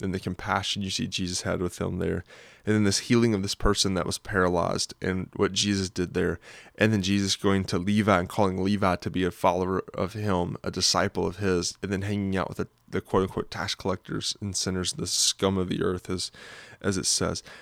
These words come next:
Like, Jesus here is ministering to people who, as a society of the day,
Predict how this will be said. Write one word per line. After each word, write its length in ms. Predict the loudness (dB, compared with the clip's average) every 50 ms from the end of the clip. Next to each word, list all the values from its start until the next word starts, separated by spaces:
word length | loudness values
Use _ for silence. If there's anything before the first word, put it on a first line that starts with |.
| -12 -4 -2
Like, 160 | -2 -2 -2 -4 -4
Jesus 480 | 0 0 2 2 2 2 2 2 2
here 180 | 2 4 4 6
is 140 | 4 4 2
ministering 720 | -2 0 0 2 2 2 2 0 0 0 0 0 0 0
to 140 | -2 -4 -4
people 540 | -4 -6 -6 -6 -6 0 2 4 4 4 2 -2 _ _ _ _ _ _ _ _ _ _ _ 4
who, 120 | 6 6
as 140 | 8 6 6
a 80 | 4
society 720 | 4 4 4 4 4 4 4 4 4 2 2 4 4 4 4
of 80 | 4
the 80 | 2 0
day, 460 | -2 0 0 2 4 4 2 2 0